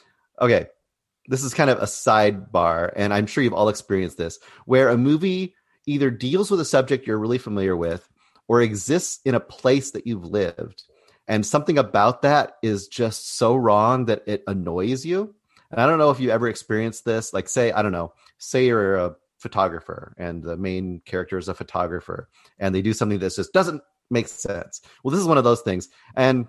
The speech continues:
for example, Friends, they'd always talk about the apartment that they had in Friends and how that apartment would cost however much. Well, having lived in Seattle,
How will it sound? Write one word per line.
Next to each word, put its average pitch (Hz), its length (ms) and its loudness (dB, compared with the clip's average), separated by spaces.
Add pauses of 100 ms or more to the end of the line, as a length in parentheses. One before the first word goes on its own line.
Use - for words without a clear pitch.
for 135 160 2
example, 113 680 0
Friends, 127 500 2
they'd 107 140 2
always 110 180 2
talk 107 240 0
about 98 220 0
the 101 80 -4
apartment 101 460 -4
that 82 120 -16
they 92 100 -6
had 85 180 -4
in 80 80 -10
Friends 82 420 -8
and 82 100 -12
how 80 380 -8 (140)
that 95 320 0 (380)
apartment 92 440 -2
would 87 140 -12
cost 87 420 0
however 90 420 -2
much. 82 460 -10 (300)
Well, 104 100 0
having 170 220 4
lived 165 200 0
in 156 60 -2
Seattle, 92 640 0